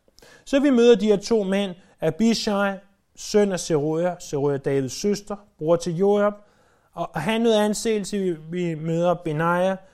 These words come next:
øh, Joiadas søn, som gik ned og dræbte en løve en dag, det sneede, og han slog også en kæmpe stor egypter ihjel.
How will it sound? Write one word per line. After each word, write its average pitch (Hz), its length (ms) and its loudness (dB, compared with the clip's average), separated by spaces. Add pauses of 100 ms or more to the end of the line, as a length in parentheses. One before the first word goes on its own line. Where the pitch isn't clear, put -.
(280)
øh, 151 260 -10
Joiadas 160 480 2
søn, 170 380 0 (440)
som 151 420 -2 (180)
gik 151 160 -6
ned 160 120 -2
og 139 120 -6
dræbte 147 240 -4
en 143 80 -2
løve 185 280 0
en 185 60 -4
dag, 151 200 -4
det 135 80 -8
sneede, 202 420 -2
og 202 60 -4
han 180 100 -4
slog 160 160 -4
også 151 120 -6
en 170 60 -10
kæmpe 160 300 -6
stor 156 220 -8
egypter 147 400 -4
ihjel. 120 200 -6